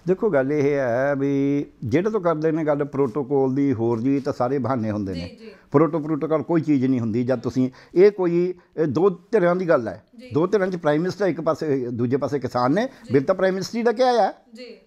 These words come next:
Speaker 1: ਬਿੱਲ ਤਾਂ ਪ੍ਰਾਈਮ ਮਿਨਿਸਟਰ ਦੀ ਮਨਜ਼ੂਰੀ ਤੋਂ ਬਗੈਰ ਉੱਥੇ ਪੇਸ਼ ਹੀ ਨਹੀਂ ਹੋ ਸਕਦੇ ਸੀ।
Speaker 2: ਹੂੰ।
Speaker 1: ਸੋ ਇਹ ਕਹਿਣਾ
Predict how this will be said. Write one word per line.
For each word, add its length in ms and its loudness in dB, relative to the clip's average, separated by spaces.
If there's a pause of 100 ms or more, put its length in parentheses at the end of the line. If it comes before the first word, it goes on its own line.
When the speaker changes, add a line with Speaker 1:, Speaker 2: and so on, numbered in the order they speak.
Speaker 1:
ਬਿੱਲ 120 4
ਤਾਂ 100 0
ਪ੍ਰਾਈਮ 200 2
ਮਿਨਿਸਟਰ 220 -6
ਦੀ 60 -2
ਮਨਜ਼ੂਰੀ 240 0
ਤੋਂ 120 0
ਬਗੈਰ 180 0 (100)
ਉੱਥੇ 440 -4
ਪੇਸ਼ 240 2
ਹੀ 60 -2
ਨਹੀਂ 100 2
ਹੋ 80 4
ਸਕਦੇ 260 -2
ਸੀ। 120 -6
Speaker 2:
ਹੂੰ। 420 -20
Speaker 1:
ਸੋ 120 2
ਇਹ 240 4
ਕਹਿਣਾ 480 0